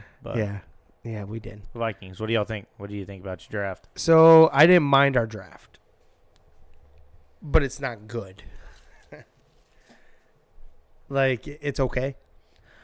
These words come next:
Speaker 2: I like our first two picks. Lu-, uh, I, I think I would've went with someone other than Lewis Cine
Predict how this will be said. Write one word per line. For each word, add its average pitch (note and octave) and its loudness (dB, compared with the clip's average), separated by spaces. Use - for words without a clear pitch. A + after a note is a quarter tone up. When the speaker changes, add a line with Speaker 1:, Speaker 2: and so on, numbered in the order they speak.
Speaker 2:
I C#3 4
like D#3+ 6
our D3+ 6
first E3+ 2
two D#3 0
picks. - -8
Lu-, D3 2
uh, D#3 2
I, C#3 6
I B2+ -6
think F3 -2
I G3 2
would've F3+ 0
went F3 0
with - -8
someone D#3 -4
other C3+ -4
than D3 -6
Lewis D3 -2
Cine D#3 -6